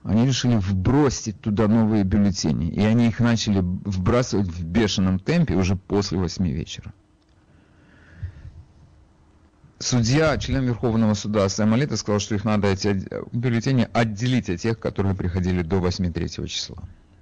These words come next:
Это было сделано? Нет. Более того, есть свидетели, подписавшие афидевиты, которые говорят, что они получили инструкцию, получ-, эти бюллетени, которые приходили уже после выборов,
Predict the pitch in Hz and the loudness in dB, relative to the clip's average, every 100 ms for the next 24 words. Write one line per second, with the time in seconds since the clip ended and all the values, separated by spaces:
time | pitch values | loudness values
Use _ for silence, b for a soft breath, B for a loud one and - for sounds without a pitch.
0 | _ 107 131 160 190 160 120 69 - - | _ -4 0 2 2 0 -4 -4 -10 -14
1 | - - - 98 85 - - - - - | -18 -20 -4 0 0 0 -4 -6 -20 -20
2 | - - - - - 98 123 151 117 98 | -20 -20 -20 -16 -10 -4 0 2 0 -2
3 | 82 67 - - B B B B B 113 | -2 -2 -4 -8 B B B B B 2
4 | 151 139 - 104 101 135 190 - - - | 2 0 -2 -2 0 2 0 -2 -6 -6
5 | - - - - 143 - 143 131 117 113 | -6 -4 -2 2 2 2 0 0 0 0
6 | 87 - - 98 110 104 95 107 120 - | -2 -4 -6 -2 2 2 2 2 2 0
7 | 104 101 - 120 139 185 - 139 131 - | -2 0 0 2 4 2 2 2 2 0
8 | 135 - 131 117 - 160 - - 85 76 | 0 2 0 0 2 2 2 -2 -2 0
9 | 113 117 - - - 101 95 101 113 110 | 2 0 -2 -10 -6 -4 0 2 2 2
10 | 123 101 101 98 92 - 92 104 95 82 | 2 2 0 0 0 0 0 0 2 2
11 | 80 80 80 - - - 196 226 160 127 | 2 0 -4 -6 -16 -2 0 2 0 0
12 | 92 58 - - | 0 -2 -6 -10